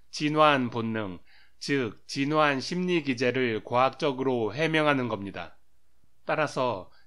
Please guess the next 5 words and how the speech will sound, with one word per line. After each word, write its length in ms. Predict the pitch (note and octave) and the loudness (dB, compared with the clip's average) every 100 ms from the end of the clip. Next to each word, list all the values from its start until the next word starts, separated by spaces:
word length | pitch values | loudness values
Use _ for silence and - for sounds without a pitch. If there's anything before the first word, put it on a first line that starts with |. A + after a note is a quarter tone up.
| - | -14
진화 360 | - D3+ E3+ D#3+ | -4 -2 0 0
심리학을 840 | E3+ D#3 D3+ C#3 B2+ C3+ A#2+ G#2+ | -2 -2 2 2 2 0 0 -2
더 360 | B2+ C#3 C3+ A#2+ | 2 4 2 0
잘 400 | C3+ C3 C3 G#2 | 2 4 4 0
이해할수록 920 | A#2 C3+ B2 A#2 - A2+ A#2 G2 | 2 4 4 2 -4 -4 -2 -4